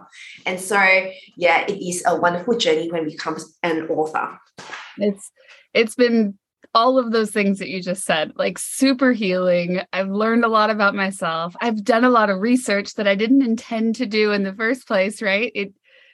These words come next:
Speaker 2: 'cause, like, you start writing and then all of a sudden you think, "Oh, but I actually need to know more about this before I can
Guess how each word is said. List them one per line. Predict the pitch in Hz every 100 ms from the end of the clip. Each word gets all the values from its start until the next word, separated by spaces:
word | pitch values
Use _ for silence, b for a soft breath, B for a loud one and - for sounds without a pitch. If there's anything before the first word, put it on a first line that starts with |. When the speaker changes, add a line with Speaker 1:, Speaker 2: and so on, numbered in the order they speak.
| _
Speaker 2:
'cause, | 262 233
like, | 240 254
you |
start | 254 269 262
writing | 214 226 311 196 175
and | 180
then | 180 175
all | 175 180
of | 180
a |
sudden | 180 190 185
you | 175
think, | 175 170 175 - -
"Oh, | 240
but | 220
I | 262 311
actually | 302 - 359
need | 311 233
to | 220
know | 220 202
more | 196 190
about | 180 165 165
this | 170 185
before | - 185 185 175
I | 165 175
can | 185 170 165